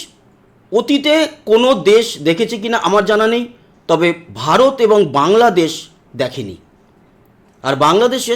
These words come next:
সেই ঘটনাই ঘটে গেল, যা কিনা নিন্দাজনক, ন্যাক্কারজনক।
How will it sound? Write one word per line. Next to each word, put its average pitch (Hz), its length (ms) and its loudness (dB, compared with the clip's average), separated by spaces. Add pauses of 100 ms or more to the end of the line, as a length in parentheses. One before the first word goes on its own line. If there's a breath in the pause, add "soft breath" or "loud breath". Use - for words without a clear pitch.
সেই 185 240 -4 (180)
ঘটনাই 165 400 -2 (520)
ঘটে 131 400 -2
গেল, 196 120 6 (640 soft breath)
যা 151 220 -2
কিনা 208 280 -2 (560)
নিন্দাজনক, 233 760 2 (420)
ন্যাক্কারজনক। 135 800 -4